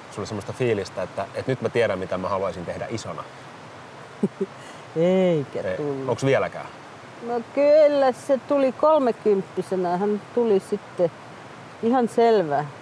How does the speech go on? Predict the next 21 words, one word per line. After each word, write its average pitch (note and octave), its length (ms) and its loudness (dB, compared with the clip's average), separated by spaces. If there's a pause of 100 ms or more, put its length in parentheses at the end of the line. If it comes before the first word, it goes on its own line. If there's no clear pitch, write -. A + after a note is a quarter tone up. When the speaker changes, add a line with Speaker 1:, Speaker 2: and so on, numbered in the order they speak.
(120)
Speaker 2:
sellainen D#3+ 460 2
Speaker 1:
Mm. C#3+ 120 -6 (720)
Speaker 2:
päätös, E3+ 560 2 (1160)
että E3+ 200 -4
mä F#3 200 4
teen, E3+ 320 4 (200)
haluan F3+ 520 2
olla F#3+ 260 2
niinku G#3+ 340 2
elokuvia E3+ 800 2
tekemässä D3+ 800 -4
ja D3 140 2
Speaker 1:
Joo. C#3+ 100 4
Speaker 2:
elokuvamaailmassa. C#3+ 1400 0
Ja D#3+ 120 0
niin F#3+ 160 2
mä F#3 160 0
sitten - 260 -6
menin E3+ 340 0
Helsinkiin D#3 760 -2
ja D#3+ 100 -2